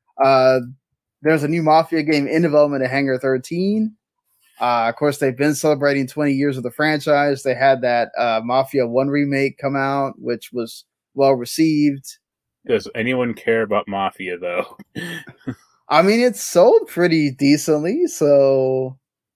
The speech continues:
Speaker 1: there's gotta be people that care about it, you know? Um, so you don't care about these, these Mafia games at all, then?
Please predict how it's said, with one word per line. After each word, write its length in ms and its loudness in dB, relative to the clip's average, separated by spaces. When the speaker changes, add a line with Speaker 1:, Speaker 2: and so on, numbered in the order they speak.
Speaker 1:
there's 180 -4
gotta 200 6
be 100 2
people 320 0
that 180 2
care 220 2
about 340 2
it, 260 -4
you 80 -4
know? 460 -2
Um, 720 2
so 120 2
you 160 2
don't 220 0
care 220 2
about 280 0
these, 380 -6
these 180 -12
Mafia 320 -2
games 300 -4
at 80 -2
all, 200 -2
then? 300 -6